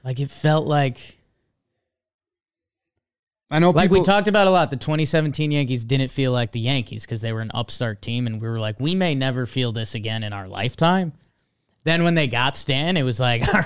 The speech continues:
Speaker 1: right, we the Yankees. Let's
Speaker 2: Yeah.
Speaker 1: go. Let's go. We outta here."
Speaker 2: And do you remember in, in twenty seventeen, they kept asking Stanton about Judge? Like, after every game, they're like, "Did you see Judge hit another?" Did, 'cause they were both tall. And at one point, he was like,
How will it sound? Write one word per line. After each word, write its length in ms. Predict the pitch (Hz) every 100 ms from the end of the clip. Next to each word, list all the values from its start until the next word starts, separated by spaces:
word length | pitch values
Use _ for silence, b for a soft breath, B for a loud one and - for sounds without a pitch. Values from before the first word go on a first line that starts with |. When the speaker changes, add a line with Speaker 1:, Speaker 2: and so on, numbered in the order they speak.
| -
Speaker 1:
right, 240 | 190 170
we 120 | 165
the 120 | 175 170
Yankees. 600 | 160 190 196 147 127 120
Let's 180 | 139 139
Speaker 2:
Yeah. 180 | 147
Speaker 1:
go. 440 | 190 180 151 113 101 b b -
Let's 180 | 202 180
go. 680 | 202 196 185 175 170 151 147
We 160 | 214 226
outta 300 | 185 196 190
here." 580 | 175 175 165 139 120 -
Speaker 2:
And 120 | 156
do 60 | 160
you 80 | 185
remember 340 | 180 208 240
in, 160 | 208 147
in 120 | 143
twenty 320 | - 170 185
seventeen, 600 | - 180 165 147 - 156
they 120 | 147 117
kept 380 | - 147 - -
asking 480 | 120 120 - 143 123
Stanton 360 | - 139 135
about 320 | 127 113 98
Judge? 600 | 95 101 95 117 156 - - _ _ _ _ _ -
Like, 140 | 117
after 300 | 117 123 139
every 240 | 123 135 117
game, 240 | 110 117
they're 100 | 131
like, 140 | 107
"Did 160 | 127 110
you 60 | 107
see 180 | -
Judge 300 | 107 117 113 104
hit 100 | 110
another?" 380 | 107 120 135
Did, 180 | 120 107 151
'cause 100 | 127
they 100 | 123
were 60 | 120
both 240 | 123 113
tall. 440 | - 110 117 147 170
And 100 | 127
at 100 | 127
one 220 | 165 156
point, 320 | 220 240 151
he 120 | 143
was 180 | 143 123
like, 380 | 131 123 113